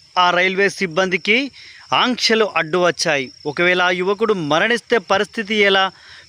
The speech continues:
ఫింగర్ ప్రింట్ సమస్యలు తలెత్తుతాయేమో, అనవసరమైన సమస్యలు తమకెందుకంటూ ఆ యువకుడు అక్కడనే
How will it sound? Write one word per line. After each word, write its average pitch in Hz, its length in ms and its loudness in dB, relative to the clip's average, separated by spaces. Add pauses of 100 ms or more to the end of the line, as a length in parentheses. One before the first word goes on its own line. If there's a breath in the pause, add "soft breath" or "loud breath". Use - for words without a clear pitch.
ఫింగర్ 214 320 0
ప్రింట్ 226 260 -2
సమస్యలు 208 500 0
తలెత్తుతాయేమో, 190 920 0 (420 loud breath)
అనవసరమైన 240 580 2
సమస్యలు 214 600 0 (240)
తమకెందుకంటూ 208 960 -2
ఆ 175 120 2
యువకుడు 185 460 0
అక్కడనే 185 400 0